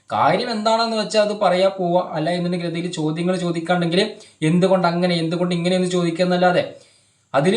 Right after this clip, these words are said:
വളരെ മോശമായിട്ടുള്ള പദങ്ങളൊക്കെ ഉപയോഗിക്കുമെന്ന് പറയുമ്പോൾ അത് അവർക്ക് വളരെ മാനസികമായിട്ട് എന്തെങ്കിലും തളർന്നു പോകുമെന്നുള്ളതാണ്. അങ്ങനെയൊക്കെയാണ് ഇത് സംഭവിക്കുന്നത്. പിന്നീട് ആ ഒരു കേസും കൂട്ടത്തിലേക്കും എത്തും. ഇനിയിപ്പോൾ ഇതൊക്കെ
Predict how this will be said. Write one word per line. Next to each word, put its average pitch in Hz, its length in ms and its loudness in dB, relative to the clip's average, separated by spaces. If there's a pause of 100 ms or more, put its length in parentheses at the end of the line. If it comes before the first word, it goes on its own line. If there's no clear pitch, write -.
(100)
വളരെ 226 260 2
മോശമായിട്ടുള്ള 220 640 0
പദങ്ങളൊക്കെ 196 460 0
ഉപയോഗിക്കുമെന്ന് 202 440 -4
പറയുമ്പോൾ 190 380 2
അത് 180 80 0 (220)
അവർക്ക് 180 280 -4
വളരെ 185 180 2 (140)
മാനസികമായിട്ട് 185 720 -4
എന്തെങ്കിലും 180 300 -4 (480)
തളർന്നു 190 380 2
പോകുമെന്നുള്ളതാണ്. 214 600 2 (180)
അങ്ങനെയൊക്കെയാണ് 170 520 -2
ഇത് 196 140 -2
സംഭവിക്കുന്നത്. 185 520 -2
പിന്നീട് 147 240 -4
ആ 170 40 -2
ഒരു 180 140 -4
കേസും 185 280 -6
കൂട്ടത്തിലേക്കും 190 520 -2
എത്തും. - 200 -4 (760)
ഇനിയിപ്പോൾ 185 280 0
ഇതൊക്കെ 202 200 -2